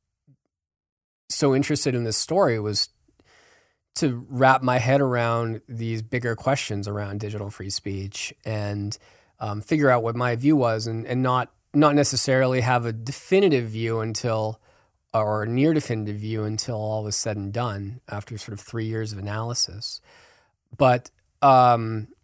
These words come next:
you know, Fred, uh, Fred made a very, came at it from a very strong and, I guess, different position than I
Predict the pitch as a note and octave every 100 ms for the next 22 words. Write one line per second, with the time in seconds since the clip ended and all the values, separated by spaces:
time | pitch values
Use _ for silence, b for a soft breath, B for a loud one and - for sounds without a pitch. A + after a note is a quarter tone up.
0 | _ D3+ C3+ B2+ - D3+ D3+ D3+ C#3+ C#3
1 | B2+ A#2+ A#2 - - - D3+ D#3 C#3+ C3
2 | B2 A2+ A#2+ B2 B2+ B2+ B2 - A#2 B2
3 | D#3+ - A#2+ A#2+ A#2+ A#2+ _ _ _ _
4 | _ _ _ _ B2+ B2 A#2 A#2+ A#2+ A#2
5 | A2 - _ - - - B2 A#2 A#2 A2+
6 | G#2+ - A2+ A2+ - - C3 B2 B2+ A2+
7 | _ - A#2+ A#2 A#2+ A2 A2+ A2+